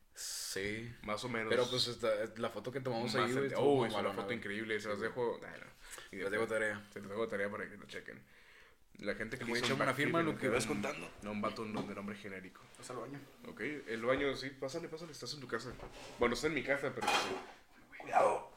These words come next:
Speaker 2: <clears throat> Bien, este, total,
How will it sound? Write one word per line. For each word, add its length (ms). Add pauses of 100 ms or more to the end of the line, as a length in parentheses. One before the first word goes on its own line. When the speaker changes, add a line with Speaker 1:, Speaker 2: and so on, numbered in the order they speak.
(160)
Speaker 2:
<clears throat> 1700
Bien, 360 (180)
este, 560 (1800)
total, 420